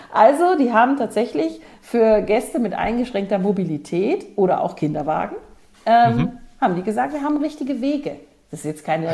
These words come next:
Speaker 1: Autobahn, aber es gibt zumindest
Speaker 2: Ja, ja.
Speaker 1: Fand ich ein
Speaker 2: Ja.
Speaker 1: Argument, hatte ich mich früher
Speaker 2: Ja,
Speaker 1: nicht mit
Speaker 2: tatsächlich.
Speaker 1: beschäftigt.
Speaker 2: Ja. Würde ich jetzt auch drauf achten.
Speaker 1: Ja, und irgendwann später oder wann auch immer, du kannst dir ja mal irgendwas gebrochen haben und brauchst halt vielleicht trotzdem irgendwie
Speaker 2: Oder so.
Speaker 1: mal grad
Speaker 2: Oder so.
Speaker 1: irgendwie so eine Unterstützung und dann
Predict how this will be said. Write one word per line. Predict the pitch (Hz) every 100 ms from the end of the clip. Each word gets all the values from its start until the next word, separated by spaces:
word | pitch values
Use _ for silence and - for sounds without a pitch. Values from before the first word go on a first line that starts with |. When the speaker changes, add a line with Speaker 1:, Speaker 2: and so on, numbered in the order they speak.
| 151 -
Speaker 1:
Autobahn, | 180 196 170 139 127 -
aber | -
es | -
gibt | - -
zumindest | 180 165 117
Speaker 2:
Ja, | 120
ja. | 120 - - _ _
Speaker 1:
Fand | 254 330
ich | 370
ein | 320
Speaker 2:
Ja. |
Speaker 1:
Argument, | 277 262 226 302 - -
hatte | 240 254
ich |
mich | 240 240
früher | - 247
Speaker 2:
Ja, | 233
Speaker 1:
nicht | 226 240
mit | 226
Speaker 2:
tatsächlich. | 220 214 - 127 123
Speaker 1:
beschäftigt. | 151 - _ _ -
Speaker 2:
Ja. | 127 127 - - - - -
Würde | 127 143
ich |
jetzt | 160 143
auch | 151
drauf | 127 117
achten. | 123 - 226
Speaker 1:
Ja, | 285 151
und | 165
irgendwann | 190 196 214 233
später | 233 190 190 269 226
oder | 202 180
wann | 190
auch | 165 -
immer, | 196 240 254
du |
kannst | 220 220 220
dir | 208
ja | 180
mal | 180
irgendwas | 190 190 185
gebrochen | 175 165 147 190
haben | 208 233 262
und | 262
brauchst | 226 247 -
halt | 277 269
vielleicht | 269 269 -
trotzdem | 370 - 254
irgendwie | 175 123
Speaker 2:
Oder | 139 147
so. | 147
Speaker 1:
mal | 113 - 160
grad | - - -
Speaker 2:
Oder | 117 143 139
so. | -
Speaker 1:
irgendwie | 170 151 - - -
so | -
eine | 160 156
Unterstützung | 160 165 160 160 - 247 392 -
und | 233
dann | 285